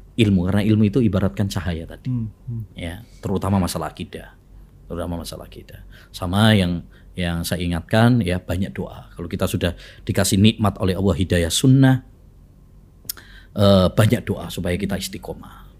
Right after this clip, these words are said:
Speaker 1: Karena banyak juga orang-orang yang sudah dapat hidayah sunnah terus, ya, karena tadi, ya,
Speaker 2: Ya.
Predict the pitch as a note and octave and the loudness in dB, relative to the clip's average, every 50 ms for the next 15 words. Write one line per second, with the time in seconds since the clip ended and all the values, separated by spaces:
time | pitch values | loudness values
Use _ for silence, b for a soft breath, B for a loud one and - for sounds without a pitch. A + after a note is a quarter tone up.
0 | - - - - A2 A#2 G#2 B2 B2 C#3 C3 A2 C3+ C3 A#2 A2 G2 F#2+ G#2 G#2+ | -20 -12 -4 0 2 4 6 6 6 6 4 2 0 0 0 0 0 0 0 0
1 | G#2 G#2 A2 B2 B2 A#2 G#2 G2 F#2+ F#2+ F#2+ B B B B B B B B - | 0 0 0 2 2 2 2 2 0 -2 -6 B B B B B B B B -2
2 | A#2+ G#2+ G2 G2 F#2+ G2 G2+ F#2 - - - G2+ G2 F#2 - F#2+ F2 F2+ F#2+ G2 | 2 2 2 2 2 0 -2 -4 -4 -8 -10 -6 -6 -4 -2 -2 0 0 0 0
3 | F#2 - - F2+ F#2 G#2 B2 A#2+ G#2 G#2 A2+ A2 - - - - - - - - | -2 -2 -4 -4 -2 -2 -2 0 0 0 0 0 -2 -6 -12 -14 -16 -20 -20 -20
4 | - - - - - - - - - - - - - - F#2 F2+ F2+ F2 - G2 | -20 -20 -20 -20 -20 -20 -20 -20 -20 -20 -20 -18 -10 -6 -4 -4 -4 -4 -4 -2
5 | F2+ F#2+ F2+ F2 A#2+ A2+ G2 - F#2 F2 F2+ F2 F2+ F#2 - F2+ F2+ F2 - | -2 -2 0 2 0 0 0 0 -2 -2 -2 -2 -4 -6 -8 -10 -10 -8 -10